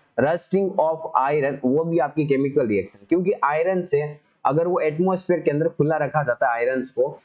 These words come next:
तो वो आपके oxygen और इसके अलावा जो भी humidity होती है environmental के अंदर, तो उनके साथ react करके उस iron के ऊपर एक layer जमा हो जाती है oxide की।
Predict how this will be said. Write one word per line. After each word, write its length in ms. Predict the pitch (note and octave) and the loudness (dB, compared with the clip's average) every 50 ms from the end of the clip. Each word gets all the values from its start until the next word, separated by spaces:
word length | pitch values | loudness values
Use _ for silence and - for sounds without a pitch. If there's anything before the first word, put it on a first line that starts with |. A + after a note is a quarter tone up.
| _ _ _ - | _ _ _ 0
तो 80 | E3+ | 0
वो 60 | F3 F3 | 0 0
आपके 300 | D#3 D#3 D#3 D#3 F3 F#3 F#3 F3+ F#3 - - | 0 -2 -2 0 0 0 0 -2 -6 -4 -2
oxygen 520 | - D3 D3+ D3+ - F3+ F3+ E3 D#3 D3 D#3 D3+ D#3 - | -2 -2 -2 -2 -2 -2 0 2 2 0 0 -2 -2 -2
और 180 | - C#3+ D3+ C#3 | -2 0 0 0
इसके 260 | C#3+ D#3 D3+ - D#3+ | -2 -2 -2 0 0
अलावा 240 | E3 E3 E3+ - - C3 | 2 2 0 -2 0 0
जो 140 | B2+ C#3 D#3+ | 0 2 2
भी 160 | F3 F#3 D#3 | 2 0 0
humidity 460 | C#3 C3+ D3 D#3+ D#3 D#3+ D#3+ D3+ E3 | 2 0 0 2 2 0 2 2 2
होती 260 | D3+ B2 - - C#3+ | 0 0 0 0 0
है 280 | D3+ C#3+ - - B2+ C3 | 0 0 -2 0 0 0
environmental 600 | B2+ C3 C#3 C#3+ D3 D3+ C#3+ C#3 C3 C3 C3 B2+ - | 2 2 0 0 0 0 0 0 0 0 -2 -2 0
के 60 | - A2+ | -2 -4
अंदर, 340 | G#2 G#2 A2 A#2+ G#2+ - G2+ G2+ - _ _ _ _ - | -2 0 -2 0 0 0 -2 -4 -6 _ _ _ _ 0
तो 60 | C#3 | 0
उनके 320 | - F3 E3+ F3 E3 F#3 E3+ | 2 2 0 0 0 0 -2
साथ 280 | D3 - D#3 D3+ D3 B2 | 0 0 0 0 2 0
react 240 | A#2+ C3+ C#3+ D3 D3+ | 0 0 0 0 0
करके 200 | D3+ C#3+ C#3+ F#3 | -2 0 2 0
उस 160 | F3 E3+ - - - | 0 0 0 0 0
iron 300 | B2 C3+ C#3 D3 D#3+ D#3+ | 0 0 0 0 0 0
के 100 | D3+ D#3 | 0 0
ऊपर 180 | D3+ E3 E3 | 0 0 0
एक 80 | E3+ D#3 C3+ | 0 0 2
layer 300 | C3 C3+ D3+ F3+ F#3 D3+ | 2 2 2 0 0 0
जमा 220 | C#3+ C#3+ D3 C#3+ | 0 0 0 0
हो 120 | C3 G#2+ G2+ | 0 0 0
जाती 240 | G2+ G#2 G2 G#2 C#3 | 0 0 0 0 0
है 60 | C#3 - | 0 0
oxide 460 | B2 A#2 - - - B2+ A2+ G#2 F#2 F2+ | 0 -2 -2 -2 -2 -2 -2 -2 -2 -2
की। 120 | F#2 F2+ | -2 -4